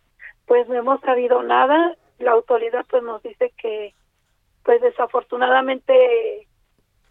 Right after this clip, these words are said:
pues, sí hubiera sido muy importante esos videos y que al no estar,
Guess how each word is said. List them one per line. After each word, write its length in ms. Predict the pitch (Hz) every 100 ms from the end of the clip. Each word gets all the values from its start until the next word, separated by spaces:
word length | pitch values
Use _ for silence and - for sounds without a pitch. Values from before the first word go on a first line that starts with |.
| _ _ _ _ _ _
pues, 220 | 494 453
sí 120 | 269
hubiera 340 | 254 247 269 285
sido 220 | 285 269
muy 200 | 269 262
importante 720 | 269 - 240 - 247 247 262
esos 220 | 247 247
videos 500 | 233 220 233 247 311 339
y 120 | 240
que 160 | - 226
al 120 | 226
no 120 | 240 262
estar, 500 | 277 _ 262 262